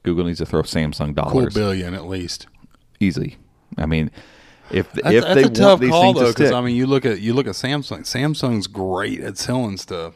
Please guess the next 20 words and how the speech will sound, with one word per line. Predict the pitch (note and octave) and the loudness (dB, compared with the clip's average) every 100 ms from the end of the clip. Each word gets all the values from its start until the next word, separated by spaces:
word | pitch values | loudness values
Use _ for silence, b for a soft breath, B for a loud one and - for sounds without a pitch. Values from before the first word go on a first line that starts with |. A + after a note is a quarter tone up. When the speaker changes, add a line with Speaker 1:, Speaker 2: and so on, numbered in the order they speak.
| - | -14
Speaker 2:
They, | F2+ F#2+ | -10 -8
they | F2+ G2+ F#2+ | -6 -4 -2
always | G2+ G#2+ A2 G#2+ | 0 2 0 -2
bring | G2 G#2 A2 A2+ A2 | -6 -6 -4 -2 0
their | A2 | 0
A | A2 A#2 | 0 -2
game | A2+ A#2 A#2 | -2 -4 -4
when | A2+ G#2+ | -2 -2
they | G2 | 0
market | G#2+ C3 B2+ C3 | 0 0 0 -4
everything, | B2+ B2 C3 B2 A#2 | -4 -6 -4 -4 -2
whatever. | A#2 B2 B2+ B2 | 0 0 2 0
But | G#2+ G2+ F2+ - - b b b b b b - | 0 -2 -2 -6 -12 b b b b b b -10
man, | A#2 B2 G2 | -4 -4 -2
they | G#2+ B2+ | -2 -4
missed | F2+ G2+ G#2+ B2 - | -4 -2 -2 -2 -4
the | |
mark | G2 A#2+ B2+ | 0 0 0
with | G2+ F#2 | -2 -2
Bixby. | A#2 C#3 - F#2+ | -2 -2 -4 -8